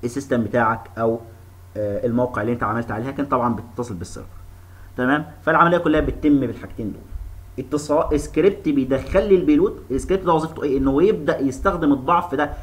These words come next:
عشان يحقن لي البيلود في السيستم او يشغل لي الب-، يخلي السيستم يشغل البيلود، وبعد كده يبدا يحصل عمليه ايه؟ اتصال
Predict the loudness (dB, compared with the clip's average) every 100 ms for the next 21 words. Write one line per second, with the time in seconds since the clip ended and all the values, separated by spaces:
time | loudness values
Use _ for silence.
0 | -10 -6 -2 -2 -2 -2 2 4 4 2
1 | 2 0 0 -6 -6 -4 -2 -2 -2 -4
2 | -2 0 2 4 2 0 -8 -12 -6 0
3 | 0 0 0 0 0 0 0 2 4 4
4 | 4 -4 -12 -4 6 8 8 4 2 4
5 | 4 4 0 0 -4 -4 -4 -2 -2 0
6 | 2 2 2 2 0 -2 -12 -16 -20 -20
7 | -20 -10 -10 -10 -12 -10 -2 -2 -2 -6
8 | 0 2